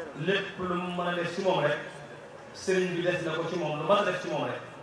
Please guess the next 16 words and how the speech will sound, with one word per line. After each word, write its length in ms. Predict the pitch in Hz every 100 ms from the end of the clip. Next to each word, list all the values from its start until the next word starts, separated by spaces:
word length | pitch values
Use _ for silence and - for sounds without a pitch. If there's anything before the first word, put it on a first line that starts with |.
| - - - - - - - -
Kon 80 | 135
nu 100 | 143
bokk 240 | 151 156
ñaanal 320 | 160 190 190 185
ko, 80 | 175 - - - - - - - - 147
ñun 140 | 151
ñëpp, 220 | 202 - - - - - - - - - -
Yàlla 300 | 147 147 156
guddal 300 | 151 214 233 233
fanam, 240 | - - - - - - - - - - 151
dolli 220 | 156 156
ak 180 | 151 165
wér-gu-yaram. 460 | 180 151 127 - - - - - - - - -
Ñu 80 | 143
ànd 220 | 151 151 139
ñi. 120 | 131